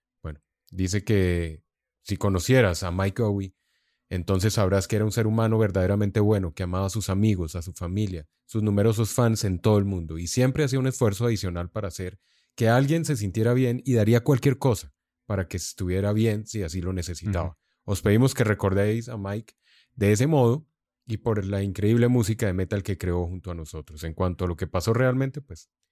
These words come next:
Speaker 1: ya lo acabo de decir. Dice, eh, termina el comunicado diciendo, "Te amaremos, te amamos y está dicho suficiente". Ahí está
Speaker 2: Mire
Speaker 1: esa
Speaker 2: nomás.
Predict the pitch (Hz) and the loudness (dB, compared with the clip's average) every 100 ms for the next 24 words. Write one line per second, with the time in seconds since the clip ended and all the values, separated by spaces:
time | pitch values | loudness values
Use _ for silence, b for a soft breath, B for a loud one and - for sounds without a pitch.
0 | _ - 95 92 85 _ _ - 95 82 | _ -4 0 0 -4 _ _ -2 -2 2
1 | 95 90 87 78 73 73 - _ _ _ | 2 2 0 -2 -8 -14 -20 _ _ _
2 | _ _ _ _ 107 98 110 110 104 101 | _ _ _ _ 0 2 4 4 0 -2
3 | 95 107 110 110 110 98 95 110 113 110 | 0 2 2 2 2 2 2 2 4 2
4 | 95 104 110 107 98 95 123 143 151 - | 0 -4 -4 -4 0 2 2 2 -2 -4
5 | 101 101 127 143 143 - - - 92 85 | -4 0 0 0 -4 -8 -18 -10 -8 -4
6 | 104 101 98 107 92 92 85 85 67 - | 0 0 -2 -6 -8 -8 -8 -10 -12 -16
7 | _ _ _ _ _ _ _ _ 92 90 | _ _ _ _ _ _ _ _ -6 -2
8 | 104 107 131 - 95 101 120 113 104 101 | -2 0 0 0 2 4 6 6 4 2
9 | 80 | -4